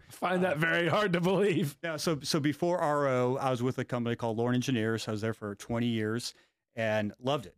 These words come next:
Speaker 2: You know, they did oil and gas, um, and built power plants and, uh, solar, uh, uh, panel power plants, which is hot.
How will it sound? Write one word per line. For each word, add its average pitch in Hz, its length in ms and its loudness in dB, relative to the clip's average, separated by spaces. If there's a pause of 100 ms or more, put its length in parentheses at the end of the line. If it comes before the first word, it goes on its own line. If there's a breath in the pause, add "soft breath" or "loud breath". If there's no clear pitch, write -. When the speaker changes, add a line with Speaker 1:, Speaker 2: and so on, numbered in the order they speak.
(140)
Speaker 2:
You 113 80 -4
know, 117 220 0
they 120 140 0
did 120 160 -2
oil 127 220 0
and 123 120 2
gas, 110 480 -4 (100)
um, 107 480 -4
and 104 360 -6
built 104 140 -10
power 117 260 -4
plants 110 520 -4
and, 101 220 -10 (100)
uh, 92 240 -8 (120)
solar, 107 680 -4 (140)
uh, 95 300 -10 (300)
uh, 107 140 -8
panel 107 520 -6
power 113 200 -6
plants, 120 400 -10
which - 140 -18
is - 80 -20
hot. 190 220 -16